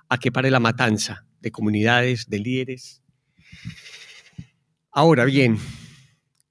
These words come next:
en nuestros planteamientos y en nuestras formulaciones es que nosotros, cuando hablamos del gobierno colombiano, reconocemos al gobierno colombiano como un gobierno legítimo.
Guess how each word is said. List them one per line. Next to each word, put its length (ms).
en 140
nuestros 340
planteamientos 920
y 60
en 80
nuestras 340
formulaciones 1160
es 200
que 180
nosotros, 720
cuando 300
hablamos 400
del 160
gobierno 580
colombiano, 800
reconocemos 1000
al 140
gobierno 480
colombiano 480
como 200
un 80
gobierno 540
legítimo. 680